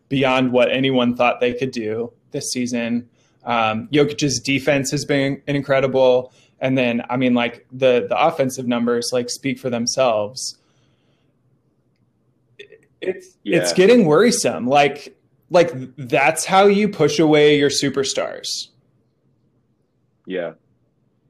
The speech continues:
Speaker 2: Yeah, like I mentioned, the Nuggets are six and seven. I think if we win last night, it's almost like, I, I think our attitudes are almost a one eighty.
Speaker 1: Oh,
Speaker 2: If,
Speaker 1: oh,
Speaker 2: if
Speaker 1: yeah,
Speaker 2: we had
Speaker 1: it,
Speaker 2: won
Speaker 1: it
Speaker 2: that
Speaker 1: wipes,
Speaker 2: game.
Speaker 1: if we win last night,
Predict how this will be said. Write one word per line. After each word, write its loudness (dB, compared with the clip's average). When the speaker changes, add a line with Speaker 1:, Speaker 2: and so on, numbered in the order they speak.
Speaker 2:
Yeah, 0
like -2
I -6
mentioned, -8
the -10
Nuggets -10
are -6
six -14
and -16
seven. -8
I -6
think -12
if -12
we -4
win -8
last -8
night, -6
it's -8
almost -6
like, -6
I, -6
I -8
think -10
our 0
attitudes -6
are -4
almost -10
a -8
one -10
eighty. -12
Speaker 1:
Oh, 4
Speaker 2:
If, 2
Speaker 1:
oh, 8
Speaker 2:
if 2
Speaker 1:
yeah, 6
Speaker 2:
we 6
had 6
Speaker 1:
it, -4
Speaker 2:
won -4
Speaker 1:
it 4
Speaker 2:
that 4
Speaker 1:
wipes, 2
Speaker 2:
game. -12
Speaker 1:
if 0
we 4
win 6
last 0
night, 2